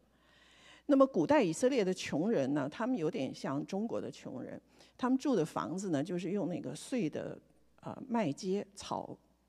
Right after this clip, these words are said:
嗯，草和上泥做的那种一块一块的土坯造的房子，只有富人才用凿好的一块一块的石头造豪宅。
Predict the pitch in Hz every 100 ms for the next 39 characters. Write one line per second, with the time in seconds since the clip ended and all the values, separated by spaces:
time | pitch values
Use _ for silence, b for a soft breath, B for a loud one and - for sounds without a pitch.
0 | _ _ 233 - _ - - - - 78
1 | - 269 185 156 139 139 135 220 - b
2 | b b - 202 139 151 - - _ _
3 | _ 190 151 127 - - _ _ _ _
4 | _ 196 196 233 170 226 151 151 - -
5 | - 208 233 - 175 - - - - 113
6 | - B B B B B 294 320 - -
7 | 294 185 127 147 - - 165 208 151 143
8 | 127 127 185 - - - 113 - 143 -
9 | 160 - 165 139 147 - 101 - - -
10 | 147 - - - 143 - 62